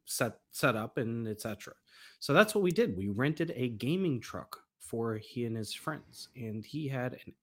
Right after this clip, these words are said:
absolute blast. This thing was huge. Um, I, I mean, we've got a fairly large driveway that's about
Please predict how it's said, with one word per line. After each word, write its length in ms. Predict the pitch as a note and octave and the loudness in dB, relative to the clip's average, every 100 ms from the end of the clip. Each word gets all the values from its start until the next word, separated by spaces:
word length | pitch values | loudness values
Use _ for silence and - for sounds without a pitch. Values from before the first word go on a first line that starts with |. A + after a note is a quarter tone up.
| - | -8
absolute 560 | E3 E3+ - D#3 C#3 C3+ - | -6 -4 -4 0 0 0 -4
blast. 420 | G2 A#2+ - - | -6 -6 -6 -8
This 120 | C3 | -6
thing 160 | - C3 | -4 -4
was 220 | G#2 F#2 _ _ | -6 -8 _ _
huge. 1000 | - - - G#3+ A3+ A3+ A2 - - - - - - - _ - | -20 -20 -8 0 4 4 4 -2 -12 -14 -20 -20 -20 -20 _ -4
Um, 460 | A#2 A#2 A2+ A2+ - | 2 2 2 -2 -6
I, 260 | C3+ A2 C#3+ | -10 -2 4
I 40 | |
mean, 180 | D3 D#3+ | 8 8
we've 160 | F#3+ F#3+ | 6 4
got 120 | A3+ | 0
a 60 | D3 | 0
fairly 380 | - D3+ C#3 | 4 6 6
large 640 | B2 G#2 A#2+ B2 B2+ A2+ A#2 | 4 2 4 4 4 2 -2
driveway 460 | A2+ A#2 A#2 A#2+ | -2 -2 0 0
that's 240 | A2+ G2 - | 0 -2 -6
about 380 | G#2+ A2 G#2 | -4 -2 -4